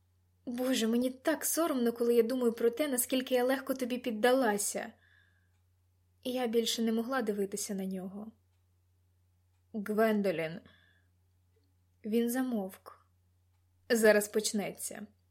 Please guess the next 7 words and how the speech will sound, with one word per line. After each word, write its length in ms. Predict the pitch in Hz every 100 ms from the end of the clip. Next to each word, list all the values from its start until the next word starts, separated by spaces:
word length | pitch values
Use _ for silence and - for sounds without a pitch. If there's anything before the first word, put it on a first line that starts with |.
| -
Давай 440 | 220 214 269 277
перенесемо 600 | - 226 226 233 262 208
цю 180 | 190 208
розмову. 600 | 196 202 196 180 180 208 - _ _ _
Ми 140 | 226 226
продовжимо 540 | 254 240 214 214 226
пізніше». 640 | 220 247 220 190 - -